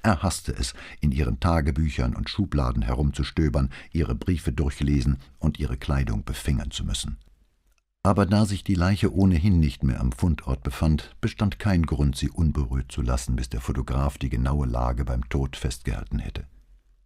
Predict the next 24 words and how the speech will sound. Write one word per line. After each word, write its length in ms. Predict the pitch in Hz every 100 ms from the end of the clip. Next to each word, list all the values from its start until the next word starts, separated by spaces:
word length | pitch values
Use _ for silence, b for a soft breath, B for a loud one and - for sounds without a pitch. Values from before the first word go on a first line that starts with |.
| _
Er 160 | 92 87
hockte 240 | 101 110
sich 200 | 101 95
neben 240 | 85 69 71
den 140 | 71
jungen 240 | 69 65
Mann 240 | 64 78 87 B B B B B
und 140 | 82
schob 240 | - 101 -
seine 320 | 87 87 76
Hand 220 | 76 -
in 140 | - 64
dessen 320 | 62 62 58
Hosentasche. 500 | - - 67 65 - - - - _ _ _ 92
Er 60 |
fand 220 | - 131
ein 100 | 120
paar 140 | 113 107
Münzen 560 | 82 73 - - 53 -
und 180 | 65 69
legte 240 | - 69
sie 160 | 71 69
neben 260 | - -
ihn. 160 | -